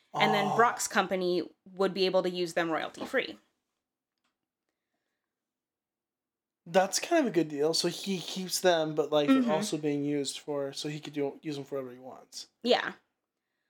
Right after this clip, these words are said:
Speaker 1: And this
Speaker 2: That's
Speaker 1: is
Speaker 2: kinda, it feels kinda rare. You know what I
Speaker 1: Yeah.
Speaker 2: mean? Like,
Speaker 1: And
Speaker 2: I
Speaker 1: it, it kind of has an interesting outcome
Speaker 2: Okay.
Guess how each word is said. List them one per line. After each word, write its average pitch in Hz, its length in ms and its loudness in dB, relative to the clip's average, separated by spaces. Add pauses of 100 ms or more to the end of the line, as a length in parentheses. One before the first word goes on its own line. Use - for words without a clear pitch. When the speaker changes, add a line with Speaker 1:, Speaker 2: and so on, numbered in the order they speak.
(320)
Speaker 1:
And 220 280 2
this 285 60 10
Speaker 2:
That's 302 160 4
Speaker 1:
is 247 60 2
Speaker 2:
kinda, 214 420 4 (120)
it 160 140 2
feels 262 180 2
kinda 330 200 2
rare. 139 640 0 (840)
You 185 120 0
know 190 60 6
what 185 80 6
I 156 260 4
Speaker 1:
Yeah. 185 100 0
Speaker 2:
mean? 233 140 0 (960)
Like, 196 140 -4
Speaker 1:
And 330 120 6
Speaker 2:
I - 40 4
Speaker 1:
it, 339 160 -4
it 359 140 4
kind 427 180 6
of 453 60 2
has 302 160 4
an 254 80 2
interesting 226 720 2 (100)
outcome 185 680 0 (1000)
Speaker 2:
Okay. 202 300 2